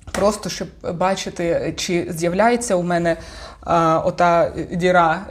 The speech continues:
<laughs> між ногами чи ні. От. А, в спортзал я ходила багато.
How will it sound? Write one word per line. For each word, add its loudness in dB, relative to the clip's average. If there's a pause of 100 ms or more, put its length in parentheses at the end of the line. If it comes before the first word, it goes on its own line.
(480)
<laughs> -4
між 8
ногами 2
чи -8
ні. -4 (680)
От. 2 (520)
А, 2
в -4
спортзал 4
я 0
ходила -2
багато. -4